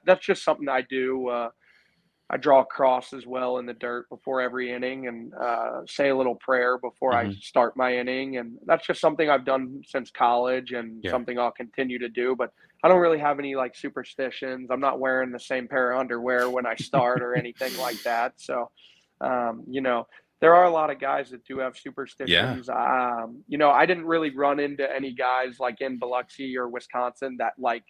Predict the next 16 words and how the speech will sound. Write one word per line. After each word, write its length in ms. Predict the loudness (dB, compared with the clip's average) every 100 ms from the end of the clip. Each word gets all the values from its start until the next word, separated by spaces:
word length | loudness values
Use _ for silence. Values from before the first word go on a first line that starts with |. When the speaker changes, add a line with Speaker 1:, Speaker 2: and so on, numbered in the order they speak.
| -6
Speaker 1:
made 240 | -4 -4
it 80 | -6
noticeable 800 | -4 -2 -2 -4 -4 0 0 0
for 160 | -2
me 140 | -2 -2
Speaker 2:
Mm-hmm. 80 | -2
Speaker 1:
to 20 |
see 320 | -2 -2 -2
their 220 | 0 0
superstition 760 | -2 -4 -2 -2 0 2 2 2
or 100 | 2
anything. 520 | 2 0 2 2 0
And 80 | -6 -16 -14 2
I 80 | 4
think 200 | 4 4
that's 180 | 4 4